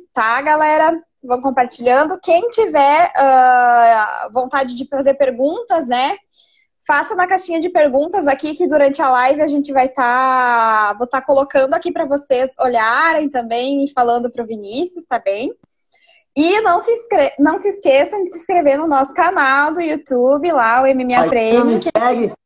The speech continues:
Speaker 2: quem não me segue no Instagram, já segue aí que eu vou cobrar um por um depois que não seguir.
Speaker 1: <laughs> Isso aí, também, olha só. Já sigam também o Vinícius Lockdog e
Speaker 2: A Jéssica
Speaker 1: enfim.
Speaker 2: também e a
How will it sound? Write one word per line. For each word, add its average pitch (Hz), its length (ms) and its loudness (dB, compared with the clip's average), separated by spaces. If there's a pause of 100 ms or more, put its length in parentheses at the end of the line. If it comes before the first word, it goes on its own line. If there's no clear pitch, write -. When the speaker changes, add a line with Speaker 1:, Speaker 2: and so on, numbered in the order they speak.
(240)
Speaker 2:
quem 208 120 2
não 240 120 2
me 233 120 4
segue 220 280 2
no 226 80 4
Instagram, 202 640 2
já 190 280 0
segue 202 400 2
aí 202 120 4
que 202 80 0
eu 208 60 2
vou 196 140 0
cobrar 196 340 2
um 208 100 -2
por 233 220 0
um 214 160 2
depois 175 340 0
que - 80 -12
não 170 100 -4
seguir. 127 460 -4 (400)
Speaker 1:
<laughs> 339 460 0
Isso 294 240 2
aí, 349 260 0
também, 320 480 2
olha 262 260 2
só. 220 460 0
Já 254 200 2
sigam 330 340 -2
também 294 400 0
o - 20 -8
Vinícius 285 360 -6
Lockdog 247 760 0 (640)
e 349 300 0
Speaker 2:
A 156 160 4
Jéssica 190 480 0
Speaker 1:
enfim. - 20 -6
Speaker 2:
também 214 560 0
e 247 60 4
a 233 200 -2